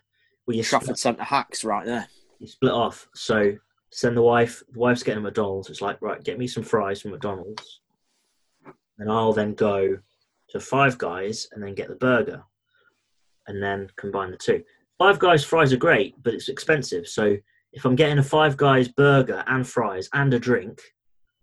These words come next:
Speaker 1: that's, I'm spending at least fifteen quid, if not more. Whereas
Speaker 2: Yeah, true.
Speaker 1: a burger, I'll spend eight or nine pound on the burger, which is still a lot, but it's worth it. And then my fries and drink come from McDonald's, and I combine the two.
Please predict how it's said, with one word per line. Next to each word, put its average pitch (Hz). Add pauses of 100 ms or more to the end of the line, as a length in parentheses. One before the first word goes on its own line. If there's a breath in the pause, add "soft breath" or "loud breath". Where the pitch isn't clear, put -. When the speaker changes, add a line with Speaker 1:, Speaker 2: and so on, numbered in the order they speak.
(460)
Speaker 1:
that's, - (100)
I'm 127
spending 139
at 117
least 117
fifteen 117
quid, 107
if -
not 107
more. 104 (680)
Whereas 127 (200)
Speaker 2:
Yeah, -
true. 104 (280)
Speaker 1:
a -
burger, 123 (320)
I'll 123
spend 127
eight 147
or 139
nine 135
pound 127
on 110
the 101
burger, 98
which 127
is -
still 160
a 127
lot, 120 (180)
but 113
it's -
worth 107
it. - (1080)
And 120
then 120
my 117
fries 143
and 127
drink 127
come 123
from 110
McDonald's, 123
and 110
I 107
combine 123
the 117
two. 190